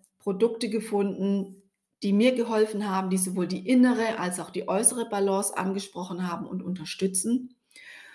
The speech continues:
Und das hat mir sehr gut geholfen. Und die Produkte nutze ich auch heute noch und das empfehle ich auch. Die findest du auch bei mir auf dem Instagram-Kanal.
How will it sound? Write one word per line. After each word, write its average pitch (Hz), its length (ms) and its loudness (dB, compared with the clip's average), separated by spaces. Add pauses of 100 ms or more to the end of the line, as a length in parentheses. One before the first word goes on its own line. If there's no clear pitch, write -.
(600)
Und 196 580 6 (180)
das 190 140 0
hat 208 180 -4
mir 196 120 -2
sehr 190 140 0
gut 214 240 -4
geholfen. 202 800 -2 (200)
Und 185 400 -4 (640)
die 208 80 -2
Produkte 220 440 2
nutze 247 300 2
ich - 200 -6
auch 180 180 -6
heute 185 280 0
noch 277 280 -4
und 196 160 -4
das 175 140 0
empfehle 196 460 2
ich 254 220 -4
auch. 320 300 -2
Die 208 100 -6
findest 220 360 -4
du - 60 0
auch - 180 -8
bei 180 100 -6
mir 196 200 0
auf 185 120 -8
dem 190 140 -6
Instagram-Kanal. 220 1040 -6